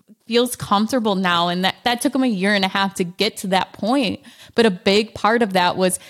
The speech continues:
yes, he's gotten experience as a real estate investor over the years, but also, like, he would listen at so many meetups, so many conferences, so many events as to what people were talking about. And he never, ever tried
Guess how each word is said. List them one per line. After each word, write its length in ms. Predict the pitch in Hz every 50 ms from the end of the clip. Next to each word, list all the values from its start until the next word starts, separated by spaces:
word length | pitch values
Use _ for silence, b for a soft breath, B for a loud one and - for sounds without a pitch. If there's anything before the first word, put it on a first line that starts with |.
| B B
yes, 260 | B 214 202 175 - -
he's 200 | - 180 170 -
gotten 240 | 190 180 175 185
experience 600 | 196 208 - - - 185 180 180 175 175 185 180
as 140 | - 180 175
a 60 | 180
real 100 | 170 175
estate 240 | 175 175 - 180 170
investor 400 | 170 170 175 175 180 - 185 180
over 100 | 175 175
the 100 | 175 180
years, 360 | 185 208 226 226 208 196 185
but 160 | - - 185 -
also, 320 | 202 202 214 - 254 220
like, 240 | 190 185 170 170 -
he 260 | - - 202 202 208
would 320 | 220 214 226 202 190 180 B B B B B B
listen 640 | - 196 185 190 202 196 - 214 190 180 170 175 175 - - - - -
at 180 | 190 185 -
so 340 | - - - - 220 208 208
many 260 | 214 208 202 202 202
meetups, 380 | 190 185 185 180 180 165 - -
so 220 | - - - 208
many 180 | 208 202 208 202
conferences, 640 | 185 190 185 185 185 190 180 - 180 180 170 170 -
so 240 | - - 202 190
many 300 | 196 202 196 196 196 185
events 580 | 170 - 180 170 170 180 180 190 190 185 180 -
as 220 | - - 180 -
to 160 | - - 196 180
what 320 | 170 175 190 196 190 -
people 240 | - 202 180 190 190
were 160 | 185 180 175
talking 360 | - - 170 170 170 - 220
about. 300 | 208 240 254 269 254 254 B B B B B B
And 100 | 226 226
he 140 | 185 214 208
never, 500 | 202 196 196 196 208 233 240 285 277 220 -
ever 300 | 202 214 208 196 190 180
tried 720 | 180 - - - 208 214 185 190 185 180 175 170 165 180